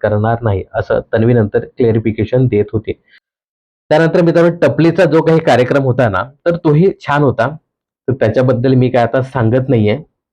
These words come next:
पण चांगला होता, एक एंटरटेन चांगलं झालं. याच्यामध्ये बघा, अ, आयुष, त्यानंतर तन्वी,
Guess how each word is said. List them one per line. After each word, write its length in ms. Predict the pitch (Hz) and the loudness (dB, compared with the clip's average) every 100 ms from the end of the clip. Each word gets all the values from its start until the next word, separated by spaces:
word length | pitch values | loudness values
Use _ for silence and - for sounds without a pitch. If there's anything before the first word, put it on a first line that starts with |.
| - | -4
पण 160 | 165 | -2
चांगला 580 | - - _ - 143 135 | -2 -8 _ -2 0 2
होता, 200 | 110 90 87 _ _ - - - - - - | 0 -2 -8 _ _ -20 -20 -20 -20 -20 -4
एक 260 | 135 143 - - | -4 -4 -8 -2
एंटरटेन 520 | 123 120 139 139 147 - _ _ _ _ 156 | 0 2 2 0 -2 -8 _ _ _ _ -2
चांगलं 260 | 127 123 | 2 2
झालं. 240 | 113 101 - | 2 0 0
याच्यामध्ये 500 | 123 113 139 131 131 | -2 0 0 0 0
बघा, 280 | 120 113 131 - - _ _ _ | 0 0 -2 -6 -18 _ _ _
अ, 320 | - 110 110 117 - 117 | -2 0 2 -2 -4 0
आयुष, 260 | 123 139 131 - _ _ _ | 2 2 0 -10 _ _ _
त्यानंतर 440 | 120 120 113 123 131 - | 0 2 2 0 -2 -2
तन्वी, 400 | 127 131 139 151 | 0 2 2 -2